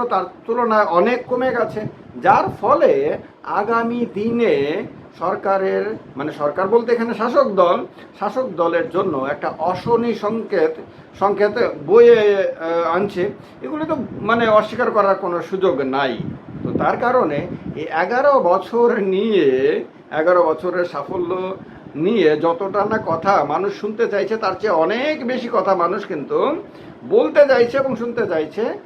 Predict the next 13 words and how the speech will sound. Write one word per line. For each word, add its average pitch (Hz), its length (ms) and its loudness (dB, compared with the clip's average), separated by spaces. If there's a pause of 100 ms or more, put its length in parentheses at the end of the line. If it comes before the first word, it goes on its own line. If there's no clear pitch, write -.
(580)
এগারো 220 260 2
বছরের 160 420 0
ব্যর্থতা 165 600 -4
নিয়ে। 98 300 -10 (1160)
এই 160 100 -2 (140)
এগারো 269 260 6
বছরে 165 460 0 (600)
আপনার 170 500 2 (1300)
অনেকগুলো 262 600 4 (1120)
সন্ত্রাসী 247 500 0
হামলা 196 360 4
কিন্তু 202 280 0
হয়েছে, 135 440 -4